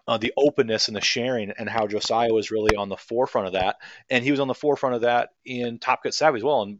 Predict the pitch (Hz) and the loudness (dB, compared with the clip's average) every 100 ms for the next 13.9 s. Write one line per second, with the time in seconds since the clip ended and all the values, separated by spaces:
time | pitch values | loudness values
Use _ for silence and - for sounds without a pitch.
0 | _ 117 117 123 117 113 - 113 139 139 | _ -6 0 0 0 -4 -6 -4 -4 -4
1 | 113 104 101 - - 113 101 - - _ | -4 -4 -6 -12 -8 -4 -4 -4 -18 _
2 | _ 120 - 240 185 185 - - 311 269 | _ -4 -2 -2 -2 -4 0 4 4 2
3 | 104 - - - - - - 123 117 113 | -2 0 0 -2 -12 -14 -10 -6 -6 -4
4 | 139 156 - 135 113 - 139 143 98 101 | -4 -4 -2 -2 -4 -6 -2 0 0 0
5 | 117 113 - - - - 127 120 - 113 | 0 -2 -10 -20 -20 -12 -10 -10 -10 -8
6 | 123 135 131 - 139 147 107 110 - _ | -6 -2 -2 0 2 4 4 0 -6 _
7 | _ _ - 143 104 107 131 - 120 117 | _ _ -6 -6 -4 0 0 -2 -6 -2
8 | 120 120 123 _ _ 104 - 135 226 - | -2 -4 -8 _ _ -8 0 2 2 -2
9 | 107 - 120 107 107 - - 107 113 127 | -8 -4 0 0 -4 -8 -6 -4 -2 -2
10 | 113 131 123 120 127 131 - - 175 160 | -2 -4 -4 -4 -2 -4 -6 -10 -8 -6
11 | 101 110 101 123 117 - 117 131 123 - | -6 -8 -4 -2 -2 -4 -4 -4 -6 -14
12 | - _ 127 120 - 160 190 165 98 107 | -20 _ -10 -8 -10 -10 -8 -8 -4 0
13 | 107 95 107 98 92 - 98 87 92 | 0 -2 -8 -8 -10 -6 -4 -2 -4